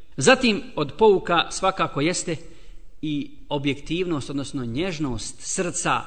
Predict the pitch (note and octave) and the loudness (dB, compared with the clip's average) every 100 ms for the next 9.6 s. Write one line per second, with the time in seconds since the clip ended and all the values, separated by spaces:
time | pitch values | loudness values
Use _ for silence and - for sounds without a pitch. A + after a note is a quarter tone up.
0 | - - C#3+ - - D3 E3 E3+ D3+ A2+ | -8 -6 -2 -2 2 6 8 8 6 2
1 | - - - - F3+ D3+ A3+ G#3+ F#3 F3 | -4 -10 -12 -8 -4 4 6 6 4 2
2 | D#3+ C#3+ - E3 F3+ D#3 D3 D#3+ C#3+ - | 0 0 0 2 0 0 2 2 2 -2
3 | - - - - - - - - B3 B3 | -10 -10 -12 -12 -12 -12 -4 2 8 8
4 | A#3 G#3+ G#3+ A3 F#3 E3+ D#3 D#3+ D3+ C#3+ | 6 2 4 8 8 8 6 4 4 0
5 | C3+ A#2+ D3 - B3 A#3 F3+ A#3+ A#3+ - | -4 -2 -2 6 10 10 10 4 2 -4
6 | - - - - - - - - D3+ B3+ | -10 -12 -12 -12 -12 -12 -12 2 8 8
7 | B3+ B3+ C4 B3 A#3+ G3+ E3+ C4+ B3 C4 | 8 6 6 8 8 6 8 10 10 4
8 | C4+ - F3+ D#3+ C4 C#4 A#3+ A3+ G#3+ - | 0 -2 0 6 8 8 2 0 -2 0
9 | A3 G#3+ F3 E3+ D#3 | 0 0 2 4 4